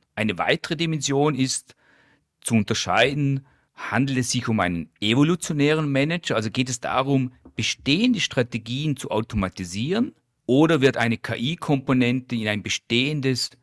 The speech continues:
System hinzugefügt. Auf der anderen Seite gibt es aber auch revolutionäre Ansätze.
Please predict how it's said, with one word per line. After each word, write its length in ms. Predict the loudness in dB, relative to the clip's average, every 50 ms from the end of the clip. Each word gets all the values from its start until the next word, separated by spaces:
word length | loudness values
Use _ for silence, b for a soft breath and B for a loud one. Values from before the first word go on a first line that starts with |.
| _
System 640 | _ -8 -6 -6 -6 -8 -8 -4 -2 -2 0 -2 -2
hinzugefügt. 920 | -4 -6 -10 -10 -8 -8 -6 -6 -8 -8 -10 -14 -16 -16 -18 -20 -20 -20 _ _ _ _ _ _ _ _ _ _ _ _ _ _ _
Auf 140 | -14 -10 -6
der 100 | -4 -2
anderen 200 | -2 -2 0 2
Seite 260 | 4 4 4 4 2
gibt 200 | 0 -2 0 -2
es 140 | -2 -2 -4
aber 180 | -4 -4 -2 0
auch 220 | 0 -2 -2 0 2
revolutionäre 920 | 4 6 6 6 4 4 0 2 2 4 4 4 4 4 2 2 0 0
Ansätze. 680 | 0 0 2 2 2 2 0 0 0 0 0 0 0